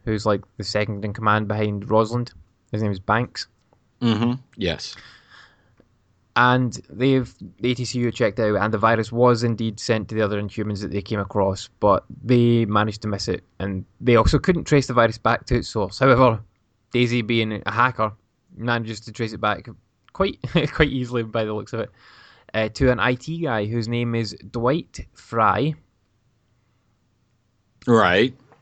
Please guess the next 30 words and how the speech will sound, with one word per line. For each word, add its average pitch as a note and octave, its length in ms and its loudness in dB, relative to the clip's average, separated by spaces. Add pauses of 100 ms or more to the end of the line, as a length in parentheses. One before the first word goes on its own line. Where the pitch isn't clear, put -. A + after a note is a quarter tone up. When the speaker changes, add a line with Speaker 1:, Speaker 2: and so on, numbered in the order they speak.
Speaker 2:
Yes. G2+ 360 -2
Speaker 1:
So, - 280 -2 (260)
so C#3+ 380 0
Dwight D#3+ 320 -2
Fry B2 480 2 (480)
is D#3 180 0
a D#3+ 60 0
Marvel C#3 320 4
character. A#2+ 560 0 (400)
Speaker 2:
Is B2+ 160 2
he? C3+ 40 2
Speaker 1:
Right? - 180 -4 (560)
Yes, C#3 480 -6
and, B2+ 300 -2
uh, A#2+ 260 -2 (360)
I, A2+ 180 -4
I, A2 80 -6
ch-, - 140 -10 (180)
I C3 60 2
looked D#3 200 -2
him D#3+ 80 -4
up. C#3 220 0
He D3 220 0
is B2+ 200 2
a B2+ 60 -2
Marvel D3 240 4
character C#3+ 460 0 (140)
called A#2+ 360 0
Bazooka, A#2+ 480 0 (1200)
right? B2+ 220 2